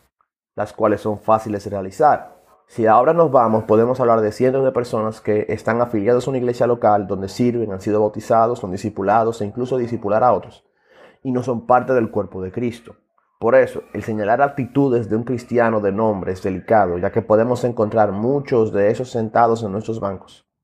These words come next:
Pero ese es un tema para otro episodio. Mientras tanto, quisiera dirigirme a esos cientos de personas a los que Dios les cae bien.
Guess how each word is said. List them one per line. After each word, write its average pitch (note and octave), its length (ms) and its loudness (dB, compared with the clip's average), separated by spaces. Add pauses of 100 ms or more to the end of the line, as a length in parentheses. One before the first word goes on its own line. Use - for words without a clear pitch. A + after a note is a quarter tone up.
(500)
Pero F#2 200 2
ese F#2+ 120 0
es - 80 -8
un F2+ 140 -6
tema A2 260 2
para D#2+ 140 -2
otro E2 160 -8
episodio. - 380 -14 (960)
Mientras B2+ 260 0
tanto, C3+ 320 -2 (380)
quisiera C#3+ 260 4
dirigirme C3 520 2
a A2+ 40 4
esos B2+ 180 -2
cientos C3 240 0
de C#3+ 80 2
personas A2+ 460 0
a G#2 40 0
los G#2 140 0
que G2+ 140 -4
Dios G#2 220 -2
les A2 160 -6
cae F#2+ 220 -4
bien. - 200 -12